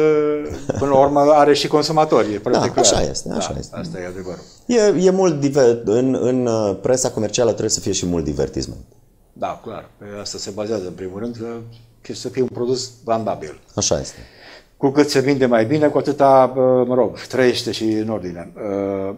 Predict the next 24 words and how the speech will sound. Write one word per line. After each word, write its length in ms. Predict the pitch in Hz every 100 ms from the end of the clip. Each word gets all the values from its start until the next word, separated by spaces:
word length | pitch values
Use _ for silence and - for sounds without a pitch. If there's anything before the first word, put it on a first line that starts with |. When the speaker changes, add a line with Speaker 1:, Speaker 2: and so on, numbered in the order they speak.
| -
Speaker 1:
lucru 220 | 135 139 143
care, 200 | 147 147
de 200 | 131 131
exemplu, 300 | 127 147 151
Pro 340 | 135 110 127
T 40 |
V-ul 320 | 117 123 151 165
a 40 |
făcut 340 | 170 160 180 - -
o 120 | 104 87
bună 300 | 95 160 170
perioadă 380 | - 110 113 101
și 160 | - -
cred 180 | 151
că 80 | 156
și 120 | 160
astăzi. 360 | 202 - 113 95 - - _ -
Ei, 120 | 160
de 80 | 175
altfel, 580 | 170 170 180 170 170 -
cred 180 | 180
că 80 | 180
își 160 | 156 -
păstrează 720 | 151 - 190 127 107 101 95